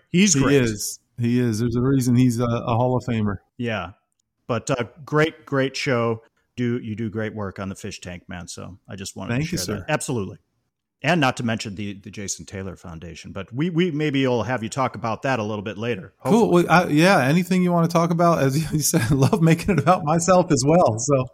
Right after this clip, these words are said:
Speaker 1: Fantastic foundation. So yeah, we got, we gotta talk about it a little bit.
Speaker 2: Absolutely.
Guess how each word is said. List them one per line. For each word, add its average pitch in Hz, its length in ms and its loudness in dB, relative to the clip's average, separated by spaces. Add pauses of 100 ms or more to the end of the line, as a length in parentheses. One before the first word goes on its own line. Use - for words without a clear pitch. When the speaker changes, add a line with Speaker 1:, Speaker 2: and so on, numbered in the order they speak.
(140)
Speaker 1:
Fantastic - 540 -2
foundation. 113 800 -4
So 104 220 -6
yeah, 107 260 -4
we 104 140 -6
got, 117 220 -4
we 110 160 -6
gotta 101 460 -6
talk 98 260 -14
about 90 200 -8
it 87 80 -12
a 92 40 -10
little 92 220 -8
bit. 87 160 -14 (220)
Speaker 2:
Absolutely. 120 640 -6